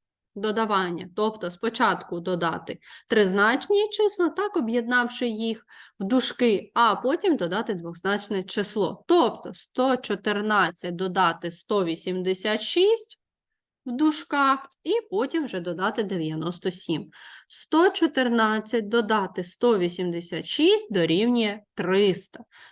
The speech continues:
Триста плюс дев'яносто сім — триста дев'яносто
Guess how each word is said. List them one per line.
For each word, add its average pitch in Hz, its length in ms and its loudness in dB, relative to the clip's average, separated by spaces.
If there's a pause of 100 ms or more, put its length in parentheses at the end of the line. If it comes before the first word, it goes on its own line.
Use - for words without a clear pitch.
(140)
Триста 240 540 2
плюс 165 280 -6
дев'яносто 190 760 -2
сім — 381 360 4 (760)
триста 185 640 0
дев'яносто 170 960 -4